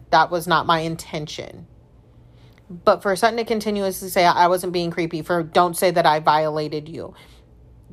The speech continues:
The, yes, that is a strong word, but she's naked. She's vulnerable. She's crouched down.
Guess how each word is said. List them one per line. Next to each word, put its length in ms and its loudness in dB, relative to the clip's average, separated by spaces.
The, 180 2
yes, 440 0
that 220 4
is 160 -6
a 100 0
strong 380 2
word, 280 2
but 180 -2
she's 320 -8
naked. 560 -4
She's 240 -10
vulnerable. 760 0
She's 240 -8
crouched 460 0
down. 440 -2